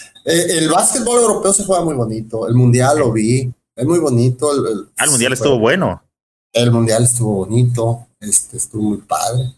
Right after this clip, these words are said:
Speaker 1: Y este, es el básquetbol que todavía me gusta verlo. Pero el de la N B A casi no lo veo.
Speaker 2: Oye, ya que andamos, eh, bueno, a ver, voy a, a meterte ese comentario por aquí. Dice Héctor García desde la plataforma YouTube:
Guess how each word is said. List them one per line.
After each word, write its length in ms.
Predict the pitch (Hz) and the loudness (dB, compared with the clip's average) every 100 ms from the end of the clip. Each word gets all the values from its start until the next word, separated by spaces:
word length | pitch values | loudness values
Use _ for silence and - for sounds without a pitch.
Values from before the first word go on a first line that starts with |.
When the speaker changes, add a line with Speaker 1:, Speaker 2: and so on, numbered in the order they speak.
| _ - - - - _ _ | _ -20 -20 -20 -20 _ _
Speaker 1:
Y 220 | 113 110 107 | 2 4 4
este, 600 | 101 - - 104 110 139 | 2 0 0 0 2 2
es 140 | - | 2
el 120 | 175 | 2
básquetbol 540 | 147 139 - 127 113 113 | 2 0 -2 0 0 -2
que 80 | |
todavía 480 | 120 98 101 98 92 | -4 0 0 0 -2
me 180 | 90 90 | -2 -8
gusta 380 | 90 87 - 82 | -6 -2 -2 0
verlo. 340 | 85 - 82 - _ _ _ _ _ - | -4 -4 -8 -20 _ _ _ _ _ -4
Pero 540 | 110 98 92 87 - - _ - - | -2 0 -2 -2 -6 -12 _ -18 -6
el 180 | 110 113 | -2 0
de 80 | 113 | 0
la 160 | 123 | 2
N 160 | 160 165 | 2 2
B 140 | 139 | 2
A 120 | 131 | 0
casi 240 | 127 123 113 | 0 0 0
no 100 | 113 | -4
lo 140 | - | -4
veo. 200 | - - - - - - - _ - _ _ _ _ _ _ - | -8 -8 -12 -20 -16 -16 -16 _ -20 _ _ _ _ _ _ -6
Speaker 2:
Oye, 240 | 107 113 | -2 -2
ya 140 | 117 135 | -2 0
que 80 | - | 0
andamos, 380 | 156 165 160 - | 0 0 -2 -2
eh, 40 | |
bueno, 380 | 117 127 98 - _ - | 0 0 0 -8 _ -8
a 80 | 98 | -4
ver, 120 | 101 95 | -4 -2
voy 140 | 123 | -2
a, 180 | 135 - - | -2 -6 -8
a 80 | |
meterte 400 | 104 98 123 131 | -6 -2 -4 -4
ese 120 | 120 - | -6 -4
comentario 420 | 107 104 117 123 | -4 -2 -2 -2
por 140 | 107 | -2
aquí. 200 | 98 135 131 | -2 -4 -2
Dice 400 | 127 139 147 143 - _ - | 0 0 0 -4 -20 _ -6
Héctor 300 | 135 135 131 | -2 0 2
García 360 | 110 - 139 131 | 2 2 0 2
desde 400 | 117 98 104 101 | 0 2 0 0
la 120 | 98 | -2
plataforma 380 | 104 107 127 123 | -4 -4 0 0
YouTube: 440 | 120 147 139 139 | 0 0 -2 -6